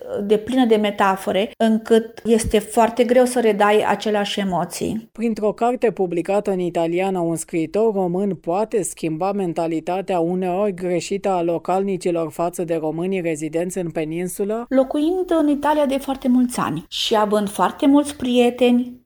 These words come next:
Speaker 1: italieni, dar și de alte naționalități care cunosc limba italiană, prefer să te exprimi și prin poezie, tot în limba italiană,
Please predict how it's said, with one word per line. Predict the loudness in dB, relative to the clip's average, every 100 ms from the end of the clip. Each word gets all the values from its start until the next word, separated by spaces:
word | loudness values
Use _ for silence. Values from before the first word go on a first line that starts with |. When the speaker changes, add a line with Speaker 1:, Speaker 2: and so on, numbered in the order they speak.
| _
Speaker 1:
italieni, | -6 -2 0 2 2 2 0 0
dar | 0
și | -2 -2 2
de | 2
alte | 2 2
naționalități | 4 4 2 2 2 0 -2 -2 -2 -6
care | -4 -2 -4 -8 -8
cunosc | -2 2 4 2 0 -6
limba | -6 -4 0 0
italiană, | 0 -4 -4 -4 -4 -2 -4 -6 -10 0
prefer | 2 4 4
să | 2 0 0 4 6 4 4
te | 0
exprimi | 0 -4 0 4 4 4 -2 -16 _ _ _ _
și | -10 -6 -4
prin | 0 2 2 4
poezie, | 4 4 2 -2 0 2 0 -2 -16 _ _
tot | 0 4
în | 4
limba | 4 2 2
italiană, | 0 0 0 2 0 0 -4 -8